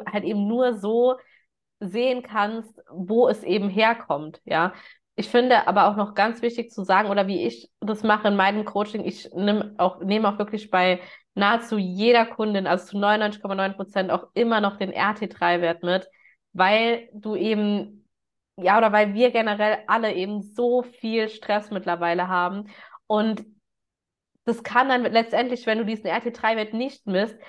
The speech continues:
kann das dann eben deine Diagnose, sag ich mal, verfälschen, weil es eben, ähm, dann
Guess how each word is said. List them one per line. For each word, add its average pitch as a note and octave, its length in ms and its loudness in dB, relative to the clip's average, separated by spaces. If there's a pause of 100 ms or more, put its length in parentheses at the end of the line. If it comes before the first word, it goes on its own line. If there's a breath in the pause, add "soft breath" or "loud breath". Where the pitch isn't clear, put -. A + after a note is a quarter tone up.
(280 loud breath)
kann B3 240 2
das B3+ 140 -4
dann A3 160 2
eben A#3 360 -2
deine G#3 600 -2 (800)
Diagnose, A3+ 640 2
sag F#3 220 0
ich G#3 100 -12
mal, F#3+ 120 -2
verfälschen, G#3 520 -2
weil G3 160 2
es A#3 120 -8
eben, A#3 340 -4 (420 loud breath)
ähm, A3 240 2
dann A3+ 180 0